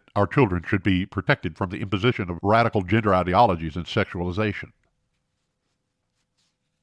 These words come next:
Today, it is a choice between the revolution of, of seventeen seventy-six and the communist surge of the nineteen sixties.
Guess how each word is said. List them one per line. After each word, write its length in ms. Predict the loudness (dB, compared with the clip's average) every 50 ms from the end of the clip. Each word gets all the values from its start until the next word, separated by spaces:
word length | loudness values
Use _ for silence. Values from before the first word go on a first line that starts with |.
| _ _ _ _ -2
Today, 360 | 0 2 4 4 4 2 0
it 200 | -2 -2 0 -2
is 120 | 0 -2
a 40 | -2
choice 320 | -4 -2 0 0 0 -2
between 400 | -4 -8 -6 -4 -2 -2 -2 -2
the 80 | -4 -2
revolution 500 | -2 -2 -2 0 -2 -2 -2 -4 -8 -10
of, 140 | -10 -10 -8
of 160 | -10 -10 -8
seventeen 400 | -8 -8 -8 -8 -10 -12 -12 -10
seventy-six 580 | -12 -12 -12 -12 -14 -8 -8 -8 -8 _ -16 _ _ _ _ _ _ _ _ _ _ _ -8
and 100 | -8 -6
the 80 | -6 -2
communist 420 | 0 0 0 0 -2 -4 -4 -4
surge 320 | -4 -2 -2 -2 -4 -4 -6
of 220 | -8 -8 -8 -6
the 260 | -4 -4 -4 -4 -6 -6 -6
nineteen 300 | -6 -6 -6 -10 -14 -12
sixties. 500 | -10 -12 -12 -12 _ -20 -20 -20 _